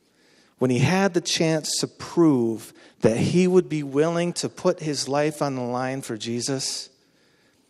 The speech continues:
he denied him. So here's Peter. Here's this man who is known for being quick to speak.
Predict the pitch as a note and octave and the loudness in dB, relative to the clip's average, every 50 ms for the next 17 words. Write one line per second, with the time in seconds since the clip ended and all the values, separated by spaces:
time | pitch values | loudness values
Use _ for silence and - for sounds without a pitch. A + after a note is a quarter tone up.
0 | _ _ _ - - B2 G#2+ A2+ A2+ A2 G#2+ G#2 G2+ G#2 G2 F#2+ F#2 F#2+ F#2+ - | _ _ _ -6 -4 -4 -2 -2 -2 -2 -2 -4 -4 -6 -6 -6 -8 -12 -16 -18
1 | - - - - - _ _ - _ _ _ _ _ _ _ _ _ _ _ _ | -20 -20 -20 -20 -20 _ _ -20 _ _ _ _ _ _ _ _ _ _ _ _
2 | _ _ _ - - - - - _ - - - - _ - - _ _ _ - | _ _ _ -20 -20 -20 -20 -20 _ -20 -20 -20 -20 _ -20 -20 _ _ _ -20
3 | _ _ _ _ _ _ - - E3+ D#3+ D#3 D#3 A3 A#3 C4 B3 A#3+ - - - | _ _ _ _ _ _ -6 -2 -2 -2 0 0 0 0 0 -2 -4 -6 -6 -6
4 | D3 B2 A#2+ G#2+ G#2+ G#2+ A#2+ C#3+ - _ _ _ _ _ _ _ _ _ _ _ | -6 -6 -6 -6 -6 -8 -8 -10 -14 _ _ _ _ _ _ _ _ _ _ _
5 | _ _ _ _ _ _ _ - - _ _ _ _ _ _ _ _ _ _ _ | _ _ _ _ _ _ _ -20 -20 _ _ _ _ _ _ _ _ _ _ _
6 | _ _ _ _ _ _ _ _ _ _ _ - - - - - - - - - | _ _ _ _ _ _ _ _ _ _ _ 2 2 2 0 -8 -10 -10 -12 -14
7 | - - - - _ _ _ _ - - _ _ _ _ _ _ _ _ _ _ | -14 -14 -16 -18 _ _ _ _ -20 -20 _ _ _ _ _ _ _ _ _ _
8 | _ _ _ _ _ _ _ _ - - - G3 A#3 A3+ G3+ G#3+ F#3+ - - E3+ | _ _ _ _ _ _ _ _ -4 2 2 4 4 4 4 2 2 2 2 2
9 | D#3 D3 C#3 C#3 C3+ C3+ C3 B2+ C3+ D3 B2+ B2 A#2+ A#2 A2+ A#2 - - - - | 2 4 4 4 2 0 0 0 2 4 4 4 4 2 0 -2 -10 -18 -20 -20
10 | - _ _ _ _ _ _ - - B2+ B2+ C#3 D3+ D#3 D#3+ F3 F#3+ G#3 A3 A3+ | -20 _ _ _ _ _ _ -6 -4 -4 -2 -2 0 2 6 6 8 8 8 8
11 | A3+ G#3+ - - - C3 A#2+ A#2 A2 G#2 G#2 - - - F#3+ G3 F#3 F3 E3+ - | 6 4 2 2 4 6 6 4 4 0 -4 -4 0 2 4 4 4 2 -2 -2
12 | - - G3 A#3 - - - - - - - - G3 A3 A#3+ A#3+ - - | 0 0 0 0 0 -2 -2 -2 0 -2 0 2 2 2 2 0 -2 -6